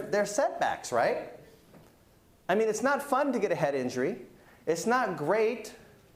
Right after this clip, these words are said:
to not get a job, right? To be rejected, majorly rejected by everybody, right? That's not good. Why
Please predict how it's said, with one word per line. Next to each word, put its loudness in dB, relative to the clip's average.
to 2
not 2
get 2
a 0
job, 0
right? 0
To -8
be 2
rejected, -4
majorly 2
rejected 0
by 2
everybody, 0
right? 0
That's -4
not 0
good. 2
Why 2